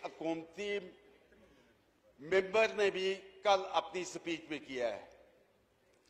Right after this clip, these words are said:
जनाब अली, उस तालीमी इदारों को तो चलने दें। उन्होंने क्या गुनाह किया है? वो आपके साथ वोट का मुकाबला तो नहीं कर रहे, वो पार्टीबाजी नहीं कर रहे। वहां पे तो बच्चे पढ़ेंगे,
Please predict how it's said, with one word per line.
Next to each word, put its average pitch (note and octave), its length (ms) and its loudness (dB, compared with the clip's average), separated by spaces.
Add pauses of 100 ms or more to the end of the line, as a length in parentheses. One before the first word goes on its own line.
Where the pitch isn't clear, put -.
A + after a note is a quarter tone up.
(400)
जनाब C3+ 340 2
अली, C#3+ 220 -4
उस D#3 200 -10
तालीमी B2 420 -4
इदारों B2+ 360 -2
को B2+ 140 -12
तो A2+ 140 -14
चलने A2+ 360 -6
दें। A2+ 180 -10 (1300)
उन्होंने F3 340 0
क्या F#3+ 240 4
गुनाह F3+ 340 4
किया D#3+ 380 0
है? - 260 -4 (1600)
वो F3+ 200 4
आपके F#3 360 6
साथ F3 380 2
वोट F3+ 300 6
का G#3 60 4
मुकाबला F3+ 460 4
तो F3+ 140 -4
नहीं F#3 140 -2
कर E3+ 220 4
रहे, C3+ 160 -2 (880)
वो E3+ 100 2
पार्टीबाजी F3 760 4
नहीं F3+ 200 2
कर F3 180 0
रहे। C3+ 220 -2 (480)
वहां D3 200 6
पे F3+ 140 0
तो F#3 140 2
बच्चे F#3 300 2
पढ़ेंगे, F#3 520 4